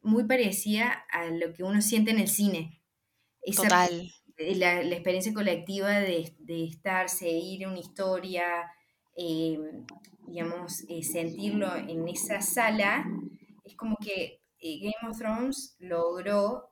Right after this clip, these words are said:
Speaker 1: y ahora, bueno, claramente, eh, se pudo ver ayer como todo el mundo estaba esperando esta vuelta, este regreso.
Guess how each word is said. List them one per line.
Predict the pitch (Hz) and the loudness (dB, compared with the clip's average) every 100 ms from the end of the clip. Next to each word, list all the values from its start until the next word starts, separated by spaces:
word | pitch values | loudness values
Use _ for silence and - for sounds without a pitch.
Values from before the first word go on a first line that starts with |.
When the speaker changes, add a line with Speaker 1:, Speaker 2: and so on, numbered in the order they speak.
| _ | _
Speaker 1:
y | 151 | -8
ahora, | 151 151 170 170 165 | -2 2 4 4 2
bueno, | 170 160 147 | 2 0 -4
claramente, | - 170 170 170 160 165 170 - - _ _ | 0 2 2 0 -2 0 0 0 -6 _ _
eh, | - 151 139 135 | -20 -18 -14 -10
se | - 139 | -8 -8
pudo | 170 175 165 | 0 4 6
ver | 165 165 | 6 4
ayer | 156 156 160 | 2 0 -2
como | 160 160 151 | -2 -4 -4
todo | 175 170 | 2 4
el | 165 | 4
mundo | 170 170 | 0 -4
estaba | 165 175 170 | -6 -4 -4
esperando | 165 165 156 165 170 | -4 -8 -6 -4 -6
esta | 165 170 | -8 -4
vuelta, | 170 175 180 180 | -2 -2 -2 -8
este | 170 165 | -8 -8
regreso. | 165 165 170 180 180 185 226 | -2 -2 0 -4 -4 -4 -6